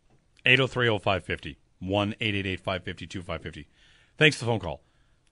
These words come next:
Frustrating. And again, the biggest thing I, there's what everybody says publicly, and that's why my question was, and we don't have the answer to this, what does Josh Allen go to the offseason with? Does he go to the offseason thinking about that play?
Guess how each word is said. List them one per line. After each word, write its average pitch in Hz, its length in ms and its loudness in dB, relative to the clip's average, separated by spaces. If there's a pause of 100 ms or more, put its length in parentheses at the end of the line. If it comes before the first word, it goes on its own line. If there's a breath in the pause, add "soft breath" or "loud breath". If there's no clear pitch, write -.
(720)
Frustrating. 95 520 -2 (200)
And 180 240 0
again, 170 320 6 (100)
the 131 80 4
biggest 143 320 2
thing 143 140 4
I, 131 220 4 (1120 soft breath)
there's 120 380 4
what 143 200 6
everybody 151 300 4
says 135 240 2
publicly, 87 640 -2 (640)
and 117 100 0
that's 127 160 2
why 127 140 4
my 120 160 2
question 113 380 0
was, 104 400 -2
and 135 80 0
we 131 80 2
don't 120 120 2
have 104 60 0
the 95 140 -2
answer 113 220 -2
to 73 80 -8
this, 76 240 -8 (540)
what 107 200 2
does 143 140 -2
Josh 104 340 0
Allen 95 220 0
go 92 140 0
to 92 60 -2
the 101 60 -2
offseason 104 440 -2
with? 71 120 -10
Does 104 160 0
he 113 80 -2
go 107 220 2
to 120 60 2
the 139 100 2
offseason 107 500 0
thinking 123 380 -2
about 107 280 0
that 95 240 -2
play? 71 340 -10